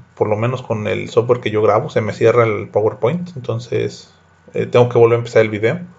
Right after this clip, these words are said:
Eh, por eso ya no me gustó esa idea. Entonces ya los dejé contestados los ejercicios y si se me llegase a cerrar el PowerPoint, eh, pues simplemente lo abro y ya van a tener los, el texto, ¿no? Lo, la escritura. Ujú.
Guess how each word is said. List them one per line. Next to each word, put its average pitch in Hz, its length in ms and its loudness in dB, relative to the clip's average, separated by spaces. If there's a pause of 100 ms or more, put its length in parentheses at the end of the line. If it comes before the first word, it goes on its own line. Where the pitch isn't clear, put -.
(920)
Eh, 92 360 -6
por 107 120 4
eso 107 140 0
ya 101 80 2
no 104 100 -4
me 98 100 -6
gustó - 240 -4
esa - 140 -2
idea. 135 180 2
Entonces 120 380 -2
ya 113 120 4
los 117 180 2
dejé 110 300 0
contestados 143 580 2
los 147 180 -4
ejercicios 165 680 0
y 113 120 -6
si - 160 -14
se - 120 -2
me 101 140 -8
llegase 110 340 2
a - 40 -10
cerrar 120 260 6
el 120 140 2
PowerPoint, 135 600 0 (560)
eh, 120 120 -4
pues 117 180 0
simplemente 120 500 0
lo 113 140 6
abro 120 180 2
y 110 60 0
ya 107 80 2
van 107 100 0
a 104 80 -4
tener 101 280 -4
los, - 520 -2
el 104 240 -6
texto, - 340 0
¿no? 151 240 -6
Lo, 98 280 -2
la 98 80 0
escritura. 110 440 -6 (640)
Ujú. 139 220 -6